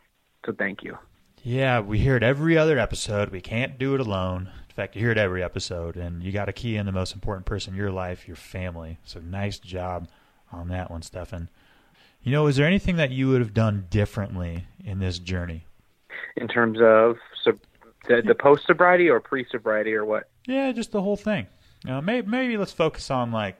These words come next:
Speaker 2: post-sobriety, right around that time.
Speaker 1: I don't know. I mean, the next step for me is to reintroduce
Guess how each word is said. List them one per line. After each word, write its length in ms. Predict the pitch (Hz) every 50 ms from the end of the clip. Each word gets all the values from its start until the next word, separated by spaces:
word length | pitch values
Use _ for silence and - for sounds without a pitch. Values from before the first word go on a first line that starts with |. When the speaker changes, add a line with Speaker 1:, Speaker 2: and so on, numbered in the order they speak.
| _ _ _ _ _ _ _ _ -
Speaker 2:
post-sobriety, 720 | - - 113 104 - - - 87 92 90 80 - - 90 - _
right 220 | - 113 120 127 123
around 180 | 117 107 98
that 140 | 92 87 85
time. 260 | - - - - - - _ _ _ _ _ _ _ _ _
Speaker 1:
I 60 | - 147
don't 260 | 165 214 240 175 120
know. 360 | 113 123 123 127 123 113 110 -
I 80 | 127 135
mean, 500 | 143 147 143 143 143 143 143 139 139 - -
the 120 | - 143 143
next 240 | 165 185 - - -
step 240 | - - 151 139 - -
for 120 | - 135 123
me 360 | 113 117 120 123 123 120 113
is 160 | 107 107 104 - - _ _ _ _ _ -
to 200 | - 127 113 110 - -
reintroduce 800 | 120 120 123 123 123 120 120 - - 117 104 - 107 110 110 -